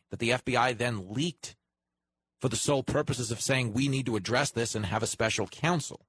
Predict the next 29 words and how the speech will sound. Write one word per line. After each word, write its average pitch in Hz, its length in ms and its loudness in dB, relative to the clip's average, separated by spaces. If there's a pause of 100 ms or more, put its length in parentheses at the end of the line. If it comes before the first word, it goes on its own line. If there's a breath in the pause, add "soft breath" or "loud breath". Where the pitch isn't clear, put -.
which - 220 -2
they 101 160 0
did, 113 440 0 (300)
and 110 120 2
held 127 160 4
the 131 60 -2
country 131 340 0
hostage 113 420 -2
for 113 140 -4
three 120 200 0
years, 147 280 0
knowing 113 180 -2
full 123 240 0
well 160 160 4
they 117 100 0
weren't 127 220 -2
gonna 110 100 -2
find 113 280 -2
collusion 135 400 0
because 113 240 -2
they 113 100 0
knew 123 160 0
they 117 140 0
were 127 80 -2
the 113 80 -14
source 127 320 0
of 110 60 -6
the 101 80 0
rumor. 196 400 0